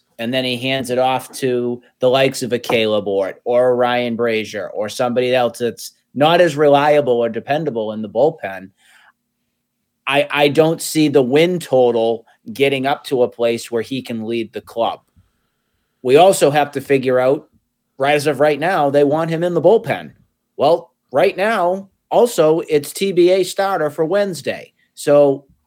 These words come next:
make up your minds, Red Sox, on where Tanner Holt's gonna be,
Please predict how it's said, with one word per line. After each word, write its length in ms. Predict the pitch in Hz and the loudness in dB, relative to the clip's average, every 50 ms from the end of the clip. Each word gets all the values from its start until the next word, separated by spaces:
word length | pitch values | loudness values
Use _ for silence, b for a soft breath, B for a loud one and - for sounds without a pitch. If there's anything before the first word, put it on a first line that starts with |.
| _ _ | _ _
make 320 | - 143 160 202 214 214 220 | -4 0 4 4 4 4 4
up 220 | 214 208 208 _ | -2 -4 -4 _
your 100 | 180 165 | -2 0
minds, 420 | 160 165 180 180 175 165 143 135 123 | 0 0 0 0 0 -2 -4 -6 -4
Red 240 | 117 120 117 107 | -2 -2 -2 -2
Sox, 380 | 101 - 127 113 120 131 135 - | -4 -4 -2 -2 -2 -4 -4 -6
on 160 | 143 127 127 | -6 -6 -4
where 220 | 123 143 151 151 143 | 0 0 2 2 0
Tanner 340 | 147 - 175 160 151 143 | -2 -4 -6 -4 -2 -2
Holt's 320 | 131 127 147 151 151 147 - | 0 2 2 0 0 -2 -6
gonna 220 | - 131 120 117 | -6 -6 -4 -4
be, 440 | 113 110 143 139 120 107 107 107 b | -2 0 0 0 0 -2 -6 -10 b